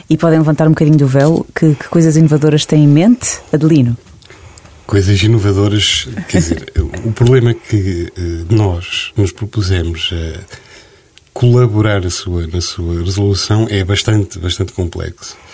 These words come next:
Speaker 2: E temos consciência que não há um rasgo, uma ideia, né, fabulosa que de repente agita as águas todas e que resolve esses problemas todos que, que as áreas do interior, eh, têm. Agora, eh,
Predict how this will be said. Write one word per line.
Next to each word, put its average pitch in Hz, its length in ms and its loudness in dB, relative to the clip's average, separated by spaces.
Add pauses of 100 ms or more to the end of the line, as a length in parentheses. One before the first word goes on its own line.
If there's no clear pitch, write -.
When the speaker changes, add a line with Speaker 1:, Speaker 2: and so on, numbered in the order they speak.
(540)
Speaker 2:
E 101 500 0
temos 101 220 -2
consciência 104 460 -2
que - 120 -4
não 107 160 2
há 98 100 -2
um 117 200 2
rasgo, 87 500 -4
uma 104 100 2
ideia, 95 560 -2 (240)
né, 90 160 -8
fabulosa 101 920 -2 (440)
que - 80 -14
de 107 100 -2
repente 95 600 -4 (200)
agita 95 500 0
as 90 100 -6
águas 92 280 -4
todas 98 400 -2
e 101 40 -6
que - 140 -12
resolve 98 340 0
esses 123 160 0
problemas 104 380 -2
todos 87 320 -6 (100)
que, 92 140 -6
que 95 140 -6
as 92 100 -4
áreas 92 300 -2
do - 100 -8
interior, 90 500 -2
eh, 90 300 -10
têm. 90 260 -8 (1200)
Agora, 95 440 -2 (100)
eh, 92 460 -2